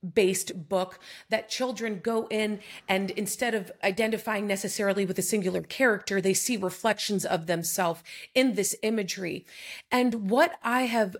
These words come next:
my goal is, is to start by just laying a foundation about valuing life, talking about it doesn't matter your size or your age. It doesn't matter your location where you live, that you have value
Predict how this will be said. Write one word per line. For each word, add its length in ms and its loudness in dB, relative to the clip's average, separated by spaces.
my 220 2
goal 580 2
is, 320 0
is 160 2
to 160 -2
start 580 2
by 140 2
just 200 0
laying 380 4
a 60 2
foundation 880 0
about 440 4
valuing 680 4
life, 680 0
talking 440 2
about 340 4
it 140 -2
doesn't 320 2
matter 260 4
your 220 -2
size 480 2
or 40 0
your 240 0
age. 560 -4
It 120 0
doesn't 320 2
matter 280 2
your 220 0
location 800 2
where 180 4
you 200 -4
live, 500 -6
that 220 0
you 180 2
have 240 -2
value 680 0